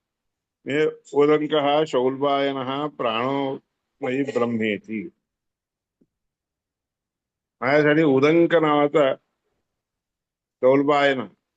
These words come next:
शुल्ब-, शुल्बायन म्हणून एक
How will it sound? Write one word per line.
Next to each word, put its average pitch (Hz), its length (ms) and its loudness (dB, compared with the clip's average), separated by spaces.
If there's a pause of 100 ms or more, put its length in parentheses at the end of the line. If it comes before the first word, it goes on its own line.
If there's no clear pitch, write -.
(1700)
शुल्ब-, 151 680 -2 (260)
शुल्बायन 143 500 -2
म्हणून 147 240 -2
एक 151 220 -4